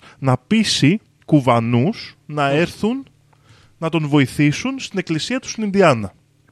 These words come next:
Speaker 1: Ε, κατά αυτή την περίοδο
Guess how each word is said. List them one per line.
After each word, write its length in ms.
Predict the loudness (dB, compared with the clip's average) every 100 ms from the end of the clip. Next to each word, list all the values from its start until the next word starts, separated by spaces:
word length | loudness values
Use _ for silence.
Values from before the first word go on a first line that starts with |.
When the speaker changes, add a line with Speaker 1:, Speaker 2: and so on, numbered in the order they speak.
| _ _ _ _ _ _ _ _ _ _ _ _ _ _ -8
Speaker 1:
Ε, 180 | -4 -2
κατά 220 | -2 -2
αυτή 140 | -4
την 160 | 0 4
περίοδο 680 | 6 6 6 4 2 0